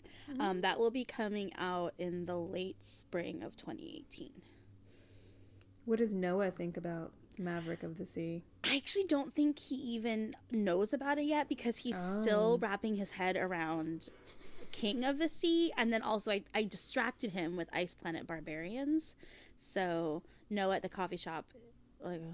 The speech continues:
Speaker 1: <laughs> but he, I'm gonna have to tell him soon 'cause he's gonna have to add that to his sales repertoire.
Speaker 2: He's gonna, yeah, he's gonna have to start getting pre-orders.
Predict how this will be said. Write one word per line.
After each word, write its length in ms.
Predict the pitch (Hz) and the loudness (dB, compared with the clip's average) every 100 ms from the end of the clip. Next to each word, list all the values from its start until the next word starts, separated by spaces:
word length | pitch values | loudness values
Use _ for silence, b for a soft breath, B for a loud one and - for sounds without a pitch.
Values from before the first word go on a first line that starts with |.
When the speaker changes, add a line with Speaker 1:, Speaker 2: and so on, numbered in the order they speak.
| 180 190 | -6 -4
Speaker 1:
<laughs> 280 | 175 180 - | -4 -4 2
but 140 | 240 | 2
he, 180 | 233 277 | 2 0
I'm 100 | 233 | 2
gonna 80 | 269 311 | 4 4
have 60 | |
to 60 | 277 | 2
tell 180 | - 247 | 0 0
him 120 | 196 | 0
soon 240 | 269 226 | 0 2
'cause 140 | 196 185 | 0 0
he's 160 | 208 | -2
gonna 140 | 208 202 | -2 -2
have 140 | 190 | -2
to 100 | - | 0
add 180 | 175 170 | 0 0
that 140 | 165 | -2
to 80 | - | -2
his 120 | 175 | -2
sales 320 | - 185 151 - | 0 0 0 -6
repertoire. 480 | - - - - - | -12 -10 -10 -10 -4
Speaker 2:
He's 220 | 226 202 | -2 2
gonna, 280 | 226 202 190 | 4 4 2
yeah, 160 | 220 208 | 2 2
he's 160 | 196 | 2
gonna 180 | 196 190 | 0 -2
have 200 | 190 180 | -2 -2
to 140 | 196 180 | -4 -4
start 280 | - 165 | -2 -4
getting 220 | 180 170 170 | -2 -4 -2
pre-orders. 680 | 196 202 160 156 87 - | 0 0 0 -4 -6 -8